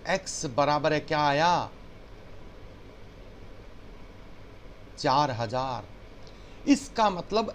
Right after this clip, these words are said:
एक्स की value चार हज़ार है। यहाँ देखिए, चार अगर इसके नीचे लाते हैं तो चार हज़ार आता है, और एक्स की value चार हज़ार है, तो चार सत्ता अट्ठाईस, ये देखिए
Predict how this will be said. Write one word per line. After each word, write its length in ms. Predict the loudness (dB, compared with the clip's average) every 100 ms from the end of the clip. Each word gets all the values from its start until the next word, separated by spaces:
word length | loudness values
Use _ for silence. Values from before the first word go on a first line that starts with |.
| 0
एक्स 320 | 0 0 -4
की 160 | 0 4
value 480 | 6 6 4 0 -2 -2
चार 340 | 6 8 8 4
हज़ार 380 | 4 6 6
है। 320 | 4 2 0 -6 -14 -16 -2
यहाँ 140 | 0 2
देखिए, 220 | 0 -2
चार 440 | 2 4 4 2 2
अगर 200 | 2 0
इसके 200 | 0 0
नीचे 300 | 0 0 0
लाते 300 | 4 2 2
हैं 100 | -2
तो 80 | -2
चार 260 | 2 2 4
हज़ार 220 | 2 2
आता 200 | 2 -2
है, 80 | -6 -10 -10 0
और 180 | 2 4
एक्स 240 | 0 0 -2
की 120 | 0
value 300 | 2 0 -4 0
चार 240 | 4 6
हज़ार 320 | 6 6 6 6
है, 220 | 2 -2 -10 -12 4
तो 100 | 4
चार 400 | 6 4 6 4 2
सत्ता 420 | 0 4 8 8 6 -4 -4 0
अट्ठाईस, 680 | 0 4 6 6 2 -2 -4
ये 100 | -2
देखिए 260 | -2 -2